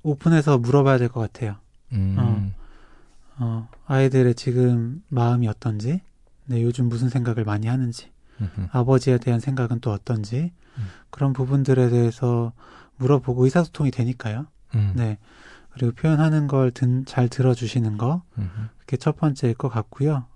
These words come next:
Speaker 1: 어,
Speaker 2: 음.
Speaker 1: 그리고 말이나 이런, 어, 아이들이기 때문에
Speaker 2: 음.
Speaker 1: 우울한 감정이나 이런 생각들을 잘 표현하지 못할 수도 있거든요.
Speaker 2: 음.
Speaker 1: 네. 마찬가지로 아이들이 뭔가 짜증이 늘고 화가 난다든지,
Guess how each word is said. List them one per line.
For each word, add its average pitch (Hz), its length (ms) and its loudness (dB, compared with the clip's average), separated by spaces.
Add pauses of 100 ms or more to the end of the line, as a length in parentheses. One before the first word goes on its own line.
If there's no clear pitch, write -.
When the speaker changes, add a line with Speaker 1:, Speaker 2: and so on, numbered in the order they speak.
Speaker 1:
어, 117 180 -4
Speaker 2:
음. 110 80 -8
Speaker 1:
그리고 123 440 0 (460)
말이나 143 500 4
이런, 127 320 2 (680)
어, 117 500 -4 (220)
아이들이기 139 500 2
때문에 113 640 -2 (180)
Speaker 2:
음. 135 40 0
Speaker 1:
우울한 143 280 2
감정이나 127 680 0
이런 120 180 0
생각들을 151 500 -4
잘 120 220 -4
표현하지 170 420 0
못할 117 300 -4
수도 - 220 -12
있거든요. 113 460 -6 (180)
Speaker 2:
음. 98 320 -4
Speaker 1:
네. 113 180 -2 (420)
마찬가지로 127 400 2
아이들이 131 460 4
뭔가 113 220 0
짜증이 160 420 0
늘고 113 260 -2
화가 147 260 -2
난다든지, 113 760 -6